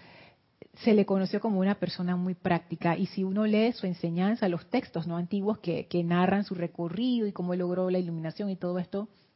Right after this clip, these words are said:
y la forma en que él presentó la enseñanza también y la estructuró, de manera que se pudiera comprender y, y otras personas lo pudieran aprender, un ser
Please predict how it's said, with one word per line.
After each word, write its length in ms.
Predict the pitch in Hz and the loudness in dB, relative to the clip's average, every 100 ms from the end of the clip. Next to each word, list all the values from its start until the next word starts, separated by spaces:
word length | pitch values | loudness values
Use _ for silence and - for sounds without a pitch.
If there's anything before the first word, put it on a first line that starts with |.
| _ _ _ _ _ - | _ _ _ _ _ 2
y 100 | 196 | 4
la 140 | 175 | 4
forma 460 | - 220 269 262 202 | 2 2 4 4 2
en 60 | |
que 80 | 185 | 2
él 60 | - | 0
presentó 520 | 208 - 175 175 180 | 0 0 -2 -2 0
la 80 | 196 | 0
enseñanza 520 | 196 175 190 233 202 | 0 -2 0 0 -2
también 300 | 180 175 190 | 0 0 0
y 80 | 196 | 0
la 80 | |
estructuró, 720 | 175 - 170 - 170 190 190 - - - - - - | -2 -2 -6 -6 -2 2 0 -2 -18 -20 -20 -18 0
de 100 | 202 | 4
manera 280 | 196 190 214 | 6 6 4
que 100 | 226 | 2
se 100 | - | 0
pudiera 380 | 180 185 208 | 0 2 2
comprender 1000 | 220 196 175 170 165 165 175 190 180 185 - - _ | 0 -2 -2 0 0 0 2 4 4 0 -8 -20 _
y, 100 | 185 - | -14 -6
y 140 | - 202 | 0 2
otras 260 | 214 233 | 4 2
personas 320 | - 190 190 220 | -2 -4 -2 -2
lo 100 | 180 | -2
pudieran 340 | 175 170 196 | -2 0 0
aprender, 680 | 180 170 170 170 175 170 165 - - - - | 0 -2 -2 0 0 0 -2 -10 -20 -16 -2
un 180 | 202 196 | -2 -2
ser 540 | - 220 214 214 | 0 4 4 2